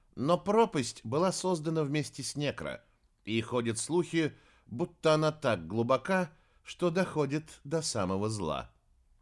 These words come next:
Опасное место. Дальше будет хуже». «Я уже слышала эту фразу. Не в первый и не в последний раз». А Субдул продолжал свои странные и с виду абсолютно бессмысленные перемещения вдоль пропасти.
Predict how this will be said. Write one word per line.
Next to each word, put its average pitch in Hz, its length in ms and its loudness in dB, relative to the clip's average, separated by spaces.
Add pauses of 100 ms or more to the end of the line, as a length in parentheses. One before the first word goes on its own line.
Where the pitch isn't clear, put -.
(220)
Опасное 180 640 -2
место. 98 500 -4 (520)
Дальше 87 580 -4
будет 101 440 -8
хуже». 101 580 -6 (500)
«Я 151 240 0
уже 202 240 2
слышала 220 500 0
эту 185 200 -2
фразу. 73 460 -4 (440)
Не 127 260 -2
в 113 80 -8
первый 226 560 0 (340)
и 127 160 -2
не 233 140 -2
в - 80 -12
последний 101 720 -2
раз». 85 380 -10 (840)
А 120 180 4
Субдул 143 680 4 (400)
продолжал 160 580 4
свои 151 300 2
странные 147 680 2
и 123 160 -4
с - 140 -6
виду 131 300 2
абсолютно 117 540 -2
бессмысленные 110 1000 -2
перемещения 101 840 -2
вдоль 101 280 -4
пропасти. - 720 -6